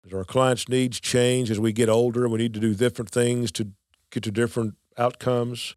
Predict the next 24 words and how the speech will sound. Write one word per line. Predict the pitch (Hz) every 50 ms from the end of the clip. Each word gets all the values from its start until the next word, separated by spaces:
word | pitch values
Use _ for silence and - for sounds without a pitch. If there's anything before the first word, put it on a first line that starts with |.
| _ _ -
I | 113 110
think | 131 135 110
the | 107 107
one | 110 120 139 143 135
thing | - 139 131 127 123 117
that | 107 110 107 -
we | - 120 113 101
need | 110 117 110
to | 101 101
always | 104 117 127 147 143 135 127 104 95
maintain, | 98 95 95 87 - 98 98 98
that | 95 107 -
Full | - 139 131
Sail | 113 - - 123 127 120
will | 110 117 123 120
never | 104 110 123 147 147 139 113
change, | - - 104 98 95 95 104 110 120
is | 120 104 90
our | 120 123 123
relenting | 120 117 113 117 120 123 123
desire | 127 120 101 104 104 110 123 135
to | 120
be | 107 117 127 131
that | 120 123 127 135 -